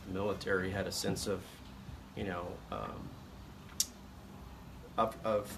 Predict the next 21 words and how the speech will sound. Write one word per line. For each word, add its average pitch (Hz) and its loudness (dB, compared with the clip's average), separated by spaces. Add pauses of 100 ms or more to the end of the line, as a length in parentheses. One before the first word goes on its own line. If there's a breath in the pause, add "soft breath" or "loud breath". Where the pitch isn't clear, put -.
being 131 12
able 120 12
to 110 2
go 110 10
into 107 4
the 98 4
unknown. 92 4 (300)
And, 101 2
and, 95 2
and 101 2
the 101 4
unknown 113 6 (100)
and 92 4
not 107 8
understanding 107 4
what 92 0
you're 101 -2
getting 98 2
yourself 95 2
into 104 0
takes, - 0